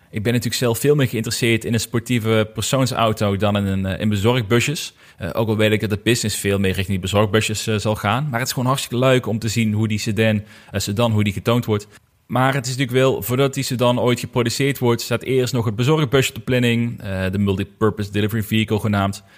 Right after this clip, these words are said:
Eh, en ook een pick-up moet nog geproduceerd gaan worden allereerst. Dus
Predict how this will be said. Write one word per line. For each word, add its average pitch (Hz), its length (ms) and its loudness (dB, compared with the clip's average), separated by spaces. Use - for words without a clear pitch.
Eh, 107 160 0
en 143 80 0
ook 139 120 2
een 127 120 -2
pick-up 151 360 0
moet 135 240 -2
nog 127 140 0
geproduceerd 117 540 0
gaan 110 120 -2
worden 104 200 4
allereerst. 92 640 0
Dus 98 240 -4